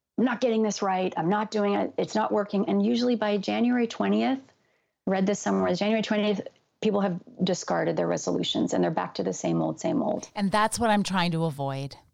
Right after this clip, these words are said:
Speaker 2: That's
Speaker 1: Right.
Speaker 2: what I really, really, really want for us this year. I want to avoid that,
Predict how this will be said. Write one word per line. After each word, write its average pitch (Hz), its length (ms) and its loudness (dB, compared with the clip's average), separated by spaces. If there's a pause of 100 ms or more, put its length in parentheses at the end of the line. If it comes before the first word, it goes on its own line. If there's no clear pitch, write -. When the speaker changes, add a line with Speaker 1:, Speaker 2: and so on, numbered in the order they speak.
Speaker 2:
That's 220 260 4
Speaker 1:
Right. 165 120 2
Speaker 2:
what 208 100 4
I 196 200 2
really, 208 680 0
really, 190 520 0
really 190 340 -2
want 165 400 -4
for 160 160 -4
us 156 220 -6
this - 280 -6
year. 143 220 -4
I - 60 -6
want 190 240 0
to 214 100 0
avoid 175 520 -2
that, 156 220 0